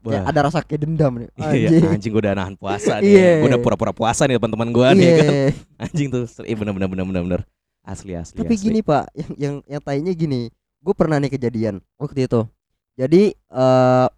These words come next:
Speaker 1: waktu buka puasa itu tujuh belas lima enam.
Speaker 2: Iya.
Speaker 1: Iya.
Speaker 2: Aha, aha.
Speaker 1: Dan puasanya itu, eh, udah, jamnya itu udah mendekati tujuh belas lima puluh.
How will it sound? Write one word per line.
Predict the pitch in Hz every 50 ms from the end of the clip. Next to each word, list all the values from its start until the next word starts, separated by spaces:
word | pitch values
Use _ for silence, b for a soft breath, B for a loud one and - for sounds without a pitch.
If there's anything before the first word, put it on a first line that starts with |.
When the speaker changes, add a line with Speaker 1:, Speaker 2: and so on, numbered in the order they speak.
| _ _ _ _ _ _ _
Speaker 1:
waktu | - 135 135 - _ _ - 214 240 240 240 - _ _ _ _
buka | _ 135 139 - 156
puasa | 139 139 139 147 - 180
itu | 185 226
tujuh | 190 156 156
belas | 139 143 -
lima | - 156 151 147
enam. | 151 151 131 110 98 - _ _ _ _ _ _ _ _ _ _
Speaker 2:
Iya. | - 107 104 92 -
Speaker 1:
Iya. | _ 98 98 98
Speaker 2:
Aha, | 101 101 98 101 98 95
aha. | 95 104 98
Speaker 1:
Dan | 95 127 131 131 135 127 - - _ _
puasanya | _ 143 143 143 - 165 147 147 139
itu, | 135 135 - - 196 214 233 226 - _ _
eh, | _ 143 147 143 139 - -
udah, | - - 143 143 139 139 139 139 139 139 120 120
jamnya | 135 135 131 131 131 131
itu | 135 185 196
udah | 190 170 156
mendekati | 139 127 127 - 127 - - 180
tujuh | - 175 151 127
belas | 117 135 135
lima | - 156 139
puluh. | 131 - 165 165 143 120